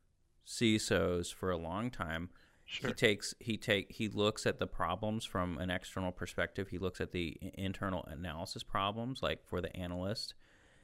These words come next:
Speaker 1: And then he takes a philosophical approach to the problem where, like, I mean, what was it? You know, eight or nine years ago, we, we threw him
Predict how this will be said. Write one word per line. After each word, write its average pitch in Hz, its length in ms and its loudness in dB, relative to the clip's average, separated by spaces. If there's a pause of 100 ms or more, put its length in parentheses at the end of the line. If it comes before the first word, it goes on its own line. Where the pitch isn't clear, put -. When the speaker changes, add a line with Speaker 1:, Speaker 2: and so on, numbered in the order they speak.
(200)
Speaker 1:
And 110 160 4
then 131 120 8
he 151 100 4
takes - 240 2
a 139 60 4
philosophical 113 640 6
approach - 420 4
to - 60 -2
the 113 80 4
problem 107 460 6
where, 110 440 6 (460)
like, 123 300 8 (280)
I 123 40 6
mean, 123 320 8 (500)
what 143 220 4
was 120 160 8
it? - 160 6 (300)
You 120 180 2
know, 92 140 4
eight 113 220 10
or 127 80 6
nine 107 240 4
years 139 200 6
ago, 113 240 6
we, 104 280 2
we 107 200 4
threw 107 320 8
him 101 360 4